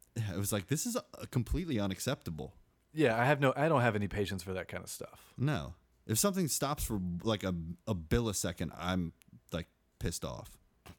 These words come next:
Speaker 2: <laughs>
Speaker 1: Well, it's, 'cause it ruins it. I don't like to pause movies.
Speaker 2: <laughs> Yeah, of course. It's like, is that a new pet pe-, peeve of yours? Is slow buffering or slow loading?
Speaker 1: That's a pet,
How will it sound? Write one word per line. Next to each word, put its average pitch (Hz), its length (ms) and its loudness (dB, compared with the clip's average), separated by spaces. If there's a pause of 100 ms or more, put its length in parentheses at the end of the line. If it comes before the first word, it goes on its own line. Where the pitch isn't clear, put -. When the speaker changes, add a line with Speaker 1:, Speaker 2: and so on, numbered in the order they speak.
(140)
Speaker 2:
<laughs> 254 80 10 (2750)
Speaker 1:
Well, 160 120 2
it's, - 260 0 (220)
'cause 190 160 4
it 190 80 0
ruins 214 420 2
it. 92 140 -2
I 123 80 4
don't 208 100 2
like 202 140 0
to 165 80 -8
pause 170 340 0
movies. 147 560 -2 (400)
Speaker 2:
<laughs> 156 300 0
Yeah, 165 400 4
of 123 160 -2
course. 135 400 2
It's 123 140 0
like, 123 280 4 (320)
is 123 80 0
that 135 220 6
a 131 60 0
new 131 160 6
pet 127 320 2
pe-, 151 160 4
peeve 147 340 4
of 156 140 2
yours? 156 380 4
Is 117 120 -2
slow 120 580 4
buffering 127 640 0
or 113 60 2
slow 117 380 2
loading? 123 640 2 (920)
Speaker 1:
That's - 180 0
a 208 60 2
pet, 139 320 6